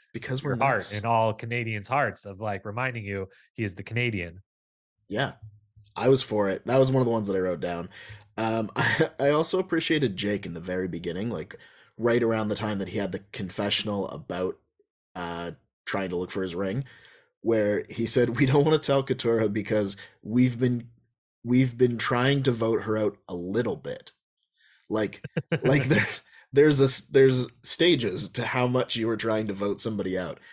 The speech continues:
Speaker 1: Just
Speaker 2: Well,
Speaker 1: a
Speaker 2: they
Speaker 1: little
Speaker 2: haven't
Speaker 1: bit.
Speaker 2: got to vote anyone out yet, so
Speaker 1: Yeah.
Speaker 2: there's
Speaker 1: So just
Speaker 2: also that.
Speaker 1: kind of, just kind of a little bit, we were trying to vote her out.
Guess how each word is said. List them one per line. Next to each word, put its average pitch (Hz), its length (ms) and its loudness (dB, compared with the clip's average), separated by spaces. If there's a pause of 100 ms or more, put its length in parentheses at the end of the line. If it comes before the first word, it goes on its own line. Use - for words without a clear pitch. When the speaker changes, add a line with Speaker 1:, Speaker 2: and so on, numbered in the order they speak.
(120)
Speaker 1:
Just 196 160 4
Speaker 2:
Well, 208 80 6
Speaker 1:
a 175 40 8
Speaker 2:
they - 40 6
Speaker 1:
little - 200 10
Speaker 2:
haven't 202 100 0
Speaker 1:
bit. 196 60 -4
Speaker 2:
got 185 180 0
to 170 80 -2
vote 165 240 2
anyone 143 260 -2
out 123 240 -2
yet, 87 300 -12
so 95 440 -6
Speaker 1:
Yeah. 143 140 0 (280)
Speaker 2:
there's 120 160 0
Speaker 1:
So 135 120 6
just 151 160 4
Speaker 2:
also - 100 -2
that. - 0 -
Speaker 1:
kind 151 260 4
of, - 360 0 (100)
just 165 180 2
kind 156 260 2
of 139 100 4
a 131 40 6
little 127 260 6
bit, 98 200 0
we 104 120 -2
were 104 100 0
trying 101 240 -2
to 92 60 -6
vote 90 200 -2
her 80 120 -6
out. - 180 -14